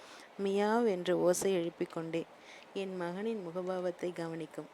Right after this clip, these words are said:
அப்பாவின் குறும்பு முகம் தென்பட்டு விடாதா என்று எதிர்நோக்குகிறேன். விதி வலியது.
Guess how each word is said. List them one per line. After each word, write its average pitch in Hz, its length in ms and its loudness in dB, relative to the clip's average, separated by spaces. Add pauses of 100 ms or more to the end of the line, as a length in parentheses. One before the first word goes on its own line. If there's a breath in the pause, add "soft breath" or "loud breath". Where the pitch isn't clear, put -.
(160)
அப்பாவின் 180 580 -4
குறும்பு 190 340 -2
முகம் 196 360 -6
தென்பட்டு 180 480 -4
விடாதா 160 480 -4 (120)
என்று 165 380 -8
எதிர்நோக்குகிறேன். 156 880 -4 (800 loud breath)
விதி 185 340 0
வலியது. 160 500 0